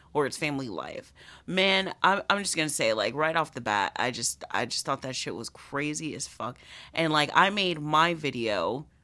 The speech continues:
about how, how it's just more alarming to me that he thought there was supposed to be a spark. You know what I'm saying? Like, why on earth did he think that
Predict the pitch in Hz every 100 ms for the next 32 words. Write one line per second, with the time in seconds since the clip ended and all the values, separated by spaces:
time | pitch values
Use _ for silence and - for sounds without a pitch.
0 | - 151 151 143 127 - 165 156 147 147
1 | - - - _ _ - 202 175 170 170
2 | 160 - _ _ - 160 156 - - 170
3 | 151 170 175 - 160 143 143 156 165 156
4 | 170 165 156 131 139 165 143 147 143 143
5 | 131 127 _ _ - 151 - 143 - -
6 | 151 147 - - 101 101 80 78 - _
7 | - 110 110 - 110 62 - - - 175
8 | 170 160 156 147 160 151 - - - -
9 | 160 156 135 135 156 190 202 190 165 -
10 | 160 160 - 156 147 160 143 - 165 156
11 | 147 - - - 143 147